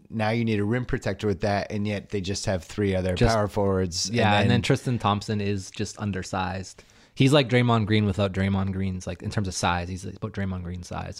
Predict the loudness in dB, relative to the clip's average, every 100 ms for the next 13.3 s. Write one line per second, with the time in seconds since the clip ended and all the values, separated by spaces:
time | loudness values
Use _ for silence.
0 | -8 -6 -2 0 0 -2 -4 -4 -4 -6
1 | -6 -4 -4 -8 -12 -12 -14 -20 -10 -8
2 | -4 -4 -4 -6 -6 -10 _ -2 0 2
3 | 0 0 -2 -2 -4 -4 -4 0 -2 -2
4 | -4 -2 0 0 -2 -2 -2 0 -2 0
5 | -2 0 0 0 0 -2 0 0 2 2
6 | 2 2 2 0 0 2 2 2 0 0
7 | -2 -2 -2 0 -2 -6 -18 -20 _ _
8 | -4 0 2 0 0 0 0 0 -2 0
9 | -2 0 0 2 2 2 0 -2 -2 0
10 | -2 0 0 0 0 0 -2 0 0 2
11 | 0 0 0 0 0 -2 -2 -2 -4 -4
12 | -2 -4 -2 -2 0 -2 -2 -4 -2 -4
13 | -4 -6 -8